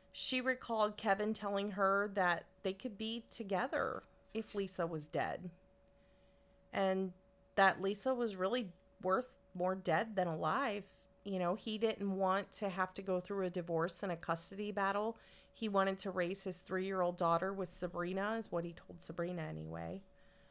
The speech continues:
And so then he allegedly walked her through how to kill Lisa and how to stage the scene. The defense tried to imply that Sabrina was a convicted murderer,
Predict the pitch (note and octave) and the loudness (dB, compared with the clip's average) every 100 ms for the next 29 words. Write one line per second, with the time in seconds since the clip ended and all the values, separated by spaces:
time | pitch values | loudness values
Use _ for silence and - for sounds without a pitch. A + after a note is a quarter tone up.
0 | - - - - - - G3 G3+ G#3 G3 | -20 -20 -20 -20 -6 0 2 2 0 2
1 | G3+ G#3+ A#3 A3+ G3+ - - - G3 G3 | 0 2 0 0 -4 -10 -10 0 4 6
2 | A#3+ E4 G3 F3 A3+ - - F3+ E3 - | 4 0 0 -2 -4 -10 -2 4 4 4
3 | - F#3+ - F#3 F#3 A3+ F#3 F3 F#3 - | 0 -2 -2 -2 -2 -2 2 2 2 2
4 | F#3 F3+ G3 F#3+ - G3+ A#3 A#3 F#3 F3 | 4 4 2 -2 -2 2 2 2 2 2
5 | G3 - F3+ F#3 - - - A#3 B3+ E3+ | 2 -4 -6 -4 -8 -8 -6 -4 -2 -4
6 | E3+ E3 - _ _ _ _ - - - | -10 -14 -18 _ _ _ _ -20 -20 -20
7 | - - - _ _ _ - A3 A3 A3+ | -20 -20 -20 _ _ _ 0 4 4 6
8 | D#4 F#4+ - - A#3 A3 B3 A#3+ B3 G#3 | 4 4 0 0 2 2 2 0 0 0
9 | - F#3+ F#3 F3+ E3+ - G3+ G#3 A#3+ A3+ | 2 6 6 6 2 0 -2 0 2 4
10 | F#3+ F#3 F#3 - G3 F3+ E3+ - C#4+ C#4+ | 4 2 -2 -2 -2 0 0 0 0 2
11 | G3 F3+ D#3+ E3 F3+ | 4 4 4 4 0